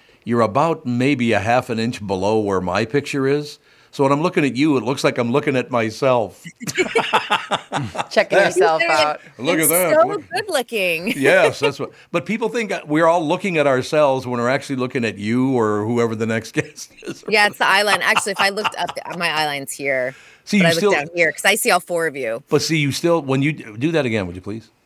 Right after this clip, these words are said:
Speaker 3: This isn't the right eye line.
Speaker 1: See, it looks like you're looking at yourself.
Speaker 3: Yeah.
Speaker 1: <laughs>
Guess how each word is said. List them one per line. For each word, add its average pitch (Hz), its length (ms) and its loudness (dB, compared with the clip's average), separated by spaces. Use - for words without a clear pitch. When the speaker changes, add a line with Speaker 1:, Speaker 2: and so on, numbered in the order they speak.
Speaker 3:
This 208 100 -6
isn't 202 220 -8
the 196 120 0
right 170 260 2
eye 143 160 2
line. 135 340 -6
Speaker 1:
See, 185 160 4
it 170 60 2
looks 190 160 0
like 175 120 0
you're 151 120 2
looking 160 220 0
at 156 180 -2
yourself. 135 640 -2
Speaker 3:
Yeah. - 220 4
Speaker 1:
<laughs> - 80 -4